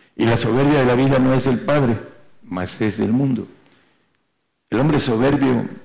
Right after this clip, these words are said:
tampoco tiene el Padre. Con la mirada alta y todo, y, y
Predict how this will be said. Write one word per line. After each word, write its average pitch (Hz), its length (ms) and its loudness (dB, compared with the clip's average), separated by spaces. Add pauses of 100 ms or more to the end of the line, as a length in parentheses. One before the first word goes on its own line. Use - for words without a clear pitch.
tampoco - 500 -12
tiene 101 220 -6
el 98 100 -6
Padre. 120 340 -6 (1900)
Con 101 140 -10
la 92 40 -10
mirada 95 400 -8
alta 95 240 -8
y 95 40 -8
todo, 95 280 -8
y, 87 460 -18
y - 60 -14